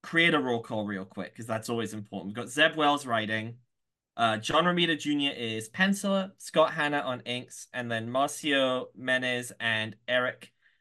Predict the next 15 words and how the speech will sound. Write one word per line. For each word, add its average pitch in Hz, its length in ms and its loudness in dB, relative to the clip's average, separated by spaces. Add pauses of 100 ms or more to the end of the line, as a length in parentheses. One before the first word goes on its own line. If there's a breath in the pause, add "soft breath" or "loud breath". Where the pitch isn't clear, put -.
(180)
Arciniega 117 920 2
as 104 380 0
colorists, - 720 -6 (180)
and 123 200 2
V 135 180 6
C's 120 400 0
Joe 113 360 2
Caramagna 104 880 0 (420)
as 101 320 0
the 104 120 -2
letterer. 85 440 -4 (960)
Our 139 180 10
first 220 580 2
page 165 600 2
is 131 680 -2